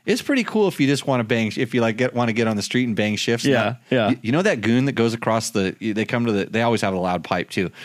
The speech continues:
Speaker 1: They come to the stoplight or the stop signal and they take off and
Speaker 2: Oh,
Speaker 1: they,
Speaker 2: yeah.
Speaker 1: they launch in first gear, get halfway through the intersection, they miss shift.
Speaker 2: Yeah.
Speaker 1: It, it, you know that guy, full over rev, and then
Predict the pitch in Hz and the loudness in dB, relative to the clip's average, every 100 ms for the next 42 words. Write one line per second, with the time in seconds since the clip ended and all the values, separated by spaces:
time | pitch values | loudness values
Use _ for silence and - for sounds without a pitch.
0 | - 110 113 131 127 101 - 107 107 104 | -8 -4 0 0 0 -2 0 0 0 0
1 | 113 117 95 - 98 - 117 113 107 95 | 0 0 -2 -2 -4 -2 -2 0 0 -2
2 | - 104 110 117 123 - - - - 131 | -2 -2 0 0 -2 -12 -20 -8 -2 0
3 | 117 95 120 110 - - 120 110 113 143 | 0 0 -2 -2 -6 -2 0 2 2 2
4 | 156 135 147 135 - 147 113 - 113 - | 0 0 0 0 0 -2 -2 -2 -2 0
5 | 123 - 131 123 120 120 131 - 107 95 | 0 2 2 2 0 0 0 0 0 0
6 | 107 - 127 143 - _ _ 139 107 107 | 0 0 0 -2 -8 _ _ 0 0 -4
7 | _ - 113 107 120 - 127 131 120 107 | _ -4 -4 -2 -2 0 2 2 2 2
8 | 101 95 - 131 120 117 117 120 120 113 | 0 -2 0 2 4 4 4 2 2 0
9 | 98 98 | 0 -2